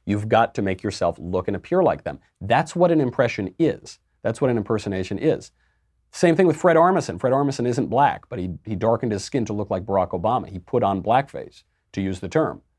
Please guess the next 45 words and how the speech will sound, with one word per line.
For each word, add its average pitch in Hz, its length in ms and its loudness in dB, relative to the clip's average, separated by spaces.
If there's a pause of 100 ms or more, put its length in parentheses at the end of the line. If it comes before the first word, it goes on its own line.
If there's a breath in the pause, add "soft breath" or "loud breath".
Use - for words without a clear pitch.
(840)
But 151 100 4
he 147 40 4
couldn't 196 200 2
have 180 80 2
done 185 140 4
the 170 80 4
impression 185 420 2
otherwise. 80 500 -6
You 104 80 -8
can't 147 320 -2
go 143 300 4
and 107 100 0
be 123 120 0
a 117 60 4
white 147 240 2
guy 90 200 0
and 98 140 0
do 113 100 0
an 110 60 0
impression 117 360 0
of 110 60 0
Obama. 147 400 2 (1120)
Then 165 160 6
just 175 180 2
don't 165 220 4
do 170 100 6
the 151 120 4
impression 135 460 2
'cause 113 140 0
you're 120 80 2
not 127 180 2
gonna 113 120 0
look 135 180 2
like 98 160 0
the - 60 -14
person. - 360 -14 (200 loud breath)
So, 180 280 4
so 160 320 2 (120)
are 147 100 6
we 147 140 4
then 135 240 2
saying 135 320 0
that 120 80 2
white 98 280 -2
people 156 400 -2